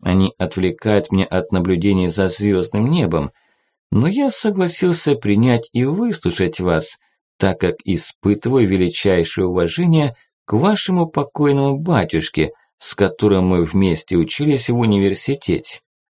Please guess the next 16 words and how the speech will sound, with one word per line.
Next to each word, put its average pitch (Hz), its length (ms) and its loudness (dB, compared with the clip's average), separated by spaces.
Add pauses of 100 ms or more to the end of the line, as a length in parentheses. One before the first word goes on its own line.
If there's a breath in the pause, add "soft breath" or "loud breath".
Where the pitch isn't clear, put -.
(440)
Угощайтесь, 160 1000 -2
прошу 82 460 -2
вас». 107 320 -4 (600)
Он 170 180 2
указал 113 460 -2
на 160 100 0
столик. 76 560 -4 (320)
«И 90 160 0
постарайтесь 92 880 -4 (320)
не 180 240 2
отнять 160 500 -2
у 151 60 0
меня 143 180 0
слишком 104 680 0
много 92 320 0
времени». 104 540 -2